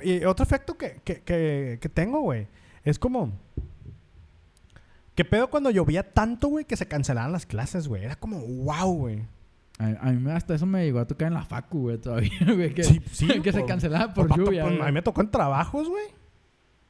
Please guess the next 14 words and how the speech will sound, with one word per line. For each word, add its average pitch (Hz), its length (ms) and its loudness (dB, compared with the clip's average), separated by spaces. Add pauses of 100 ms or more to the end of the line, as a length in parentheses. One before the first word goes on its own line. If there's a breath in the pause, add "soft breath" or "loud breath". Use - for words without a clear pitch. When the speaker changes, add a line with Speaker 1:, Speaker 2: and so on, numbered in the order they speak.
(680)
Speaker 2:
Ah, 165 180 -6
por 165 120 0
trabajos, 151 520 -2
si 170 100 2
acaso, 156 920 2
que - 80 -2
recuerdas 139 280 -2
hace 180 100 -4
poco, 98 320 -6 (1040)
que 117 400 0
sí 117 120 -6
cancelaron 127 500 0
por 127 240 0
mismo, 120 420 -2